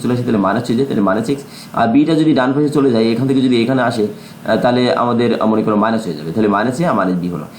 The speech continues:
এ পাশে মাইনাস রয়েছে, এ পাশে মাইনাস হচ্ছে, মাইনাস রেখে আমরা কমন নিচ্ছি, তাহলে মাইনাস আর মাইনাস উভয় পক্ষে মাইনাসটা বাদ দিয়ে দিলাম, তাহলে এখানে টু এক্স হয়, আর টু এক্স,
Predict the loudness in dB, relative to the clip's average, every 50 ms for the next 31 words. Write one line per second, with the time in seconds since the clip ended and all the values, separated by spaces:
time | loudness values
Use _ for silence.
0 | -14 -6 -2 0 0 2 2 2 2 2 2 0 0 -2 -4 -2 0 -2 0 0
1 | 2 2 2 0 -2 -2 -2 -2 0 0 0 -2 -4 -4 -2 -2 -2 -2 -2 -2
2 | -2 -2 -2 -4 -2 -2 0 0 0 0 0 -2 -2 -2 -2 -2 -2 -2 -2 -2
3 | -4 -4 -4 -4 -4 -4 -4 -4 -4 -4 -4 -4 -4 -2 0 0 0 0 0 0
4 | 0 0 -2 -4 -8 -14 -14 -6 -2 2 2 2 2 2 0 0 0 2 2 2
5 | 2 2 0 -2 -2 -2 -2 -6 -10 -18 -18 -14 -6 -2 0 0 0 0 -2 -2
6 | 0 2 2 2 2 0